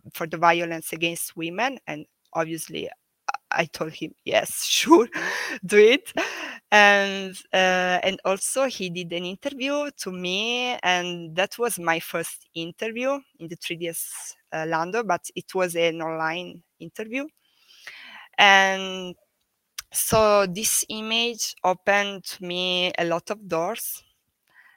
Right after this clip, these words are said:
And I also, uh, thanks to this image, als-, uh, I arrived at the, um, final between, I was one of the finalists, uh, at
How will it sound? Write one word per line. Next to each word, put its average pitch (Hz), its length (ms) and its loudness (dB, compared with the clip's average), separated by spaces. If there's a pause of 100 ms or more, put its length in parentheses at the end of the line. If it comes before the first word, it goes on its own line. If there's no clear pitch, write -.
(220)
And 175 880 4
I 190 220 4
also, 190 420 0 (560)
uh, 180 540 -2
thanks 196 340 -4
to 208 240 -6
this 180 300 -10
image, 190 440 -8
als-, - 380 -10
uh, 170 340 -6
I 180 220 -2
arrived 170 720 -4
at 170 140 -8 (280)
the, 170 160 -6 (380)
um, 156 720 -18 (260)
final 175 960 2 (260)
between, - 280 -10 (880)
I 190 140 6
was 185 300 0
one 185 200 2
of 185 180 -6
the 185 60 -8
finalists, 185 800 -6 (800)
uh, 175 340 2
at 175 80 -4